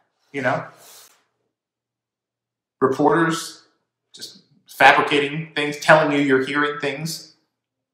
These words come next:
live on air. Let us know. You'll see all this post-production on YouTube. We'll put links, we'll put video clips, all that stuff. So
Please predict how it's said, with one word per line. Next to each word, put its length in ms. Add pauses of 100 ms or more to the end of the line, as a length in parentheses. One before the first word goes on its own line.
(120)
live 300
on 180
air. 280 (1900)
Let 120
us 120
know. 140 (1800)
You'll 80
see 160
all 180
this 280
post-production 680
on 280
YouTube. 280
We'll 100
put 180
links, 360
we'll 140
put 260
video 260
clips, 300
all 140
that 120
stuff. 260
So 220